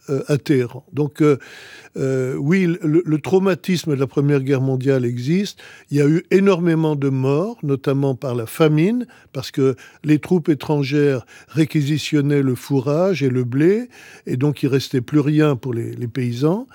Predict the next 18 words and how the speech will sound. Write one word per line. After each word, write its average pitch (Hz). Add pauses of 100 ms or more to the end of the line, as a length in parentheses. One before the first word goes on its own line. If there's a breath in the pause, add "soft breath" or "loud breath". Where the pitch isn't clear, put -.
(460 soft breath)
Et, 156
et 147
en 139
plus, 190
euh, 147
il 139
y 139
a 139
eu 143
la 147
grippe 139
espagnole, 139
et 135
cetera. 117
Donc, 143
il 143
y -
a, 127